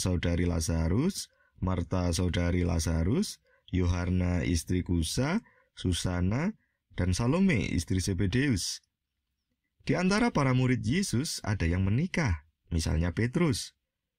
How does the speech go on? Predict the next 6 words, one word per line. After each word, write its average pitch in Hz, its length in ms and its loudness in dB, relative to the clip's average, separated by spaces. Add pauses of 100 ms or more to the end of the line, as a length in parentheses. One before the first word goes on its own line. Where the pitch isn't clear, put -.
(220)
Sebab 208 400 -2
mereka 127 400 0
mengikuti 101 560 2
Yesus 170 400 0
setelah 85 240 0
menikah. 92 640 -2